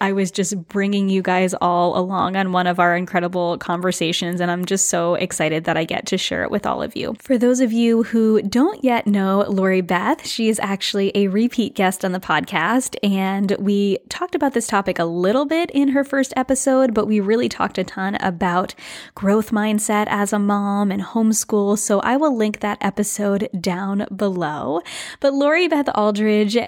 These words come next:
is the creator and host of the Elevating Motherhood podcast.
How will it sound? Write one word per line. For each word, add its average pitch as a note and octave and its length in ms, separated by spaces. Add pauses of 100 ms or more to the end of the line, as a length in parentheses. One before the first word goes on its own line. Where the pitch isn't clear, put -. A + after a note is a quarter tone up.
(100)
is G#3 360
the G#3+ 240
creator C#4+ 800
and G#3+ 160
host C4+ 560
of A3 140
the A#3 140
Elevating A#3 540
Motherhood G3 640
podcast. - 800